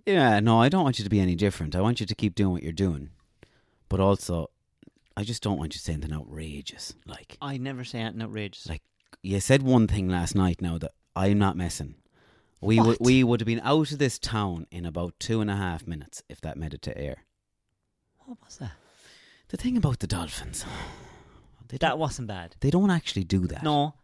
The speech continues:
Speaker 2: I'm gonna, I'm gonna say it on this,
Speaker 1: No,
Speaker 2: but
Speaker 1: no.
Speaker 2: in a nice way.
Speaker 1: No.
Speaker 2: In a nice way.
Speaker 1: No.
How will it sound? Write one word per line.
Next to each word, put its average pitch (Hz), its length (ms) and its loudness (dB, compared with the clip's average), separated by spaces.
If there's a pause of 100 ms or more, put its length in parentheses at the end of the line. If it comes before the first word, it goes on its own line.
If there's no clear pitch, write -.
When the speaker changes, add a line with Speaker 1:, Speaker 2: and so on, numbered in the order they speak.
(240)
Speaker 2:
I'm 185 160 -4
gonna, 190 200 -2
I'm 180 120 -4
gonna 214 120 -4
say 214 140 -6
it 185 80 -6
on 170 60 -6
this, 156 40 0
Speaker 1:
No, 190 140 12
Speaker 2:
but 208 80 12
Speaker 1:
no. 208 60 10
Speaker 2:
in 190 80 2
a 196 80 2
nice 220 280 0
way. 107 300 -4
Speaker 1:
No. 147 120 8
Speaker 2:
In 180 60 6
a - 20 0
nice 240 220 0
way. 104 280 -6
Speaker 1:
No. 117 240 2